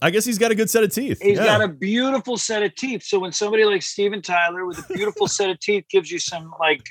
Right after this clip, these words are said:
Speaker 2: uh, dental hygiene advice, you take it. And so from that
Speaker 1: Mm-hmm.
Speaker 2: day on, I've been flossing every day.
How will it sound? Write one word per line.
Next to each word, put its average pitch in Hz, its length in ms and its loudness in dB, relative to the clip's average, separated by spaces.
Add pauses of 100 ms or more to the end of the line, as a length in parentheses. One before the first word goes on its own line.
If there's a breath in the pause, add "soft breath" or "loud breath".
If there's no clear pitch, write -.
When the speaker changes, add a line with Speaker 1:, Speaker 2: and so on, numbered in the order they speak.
Speaker 2:
uh, 147 220 6 (480)
dental 175 340 4
hygiene 165 500 2
advice, 135 640 2 (220)
you 156 120 -2
take 220 340 2
it. 113 240 -6
And 139 160 -6
so 156 320 6
from 160 220 -2
that 175 180 4
Speaker 1:
Mm-hmm. 143 60 -4
Speaker 2:
day 170 220 0
on, 165 260 -2
I've 135 200 -2
been 131 120 -10
flossing 151 520 -2
every 123 180 -4
day. 101 160 -6